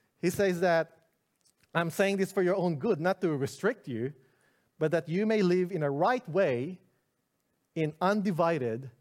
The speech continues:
devotion to the Lord." So he's saying that's the main goal and aim of every Christian, whether you're single or you're married and so on. So then, I believe the application, if you're married, then you both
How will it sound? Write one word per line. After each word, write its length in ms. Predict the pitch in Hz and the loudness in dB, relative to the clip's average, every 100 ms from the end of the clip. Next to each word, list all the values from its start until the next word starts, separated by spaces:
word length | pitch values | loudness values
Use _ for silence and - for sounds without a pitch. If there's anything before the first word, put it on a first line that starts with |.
| - | -6
devotion 720 | 151 127 156 160 143 113 117 - | -4 0 0 -2 -4 -8 -10 -12
to 80 | 147 | -6
the 80 | 135 | -4
Lord." 340 | 131 107 80 _ _ _ _ _ _ _ _ _ _ _ - | -4 -6 -10 _ _ _ _ _ _ _ _ _ _ _ -4
So 80 | 185 | -2
he's 80 | |
saying 360 | 208 202 185 156 | 0 -2 -2 0
that's 300 | 220 285 - | 0 0 -2
the 120 | 185 | -2
main 460 | 202 214 214 196 123 | 0 0 0 -2 -2
goal 320 | 190 208 165 | 0 2 2
and 120 | 160 196 | 2 0
aim 240 | 190 156 | -2 0
of 120 | 147 - | -4 -2
every 280 | 185 190 190 | -2 0 -2
Christian, 420 | - 190 - 147 | -2 -4 -4 -2
whether 160 | 175 202 | 0 0
you're 80 | 160 | -2
single 460 | - 208 208 220 | -2 -2 0 0
or 100 | 170 | 0
you're 100 | 151 | 0
married 300 | 147 147 147 | 0 0 -2
and 80 | 147 | -4
so 260 | - 147 151 | -4 -2 -2
on. 140 | 113 - - - _ | -4 -8 -20 -20 _
So 140 | - | -2
then, 500 | 196 277 214 160 208 - _ - | 2 2 2 0 -4 -12 _ -2
I 100 | 220 | 2
believe 260 | 220 208 | 2 2
the 120 | 196 | 2
application, 520 | 220 233 226 220 214 208 | 0 0 0 0 0 -2
if 140 | 185 | -2
you're 180 | 196 180 | 0 0
married, 600 | 175 269 214 131 131 - _ _ _ _ _ _ - | 2 0 0 -2 -6 -10 _ _ _ _ _ _ -6
then 320 | 165 180 180 180 _ _ _ _ _ _ _ _ _ - | 0 0 -2 -8 _ _ _ _ _ _ _ _ _ -10
you 280 | 156 175 165 | -4 -2 -2
both 640 | 123 208 254 175 180 - | 0 2 2 2 -2 -8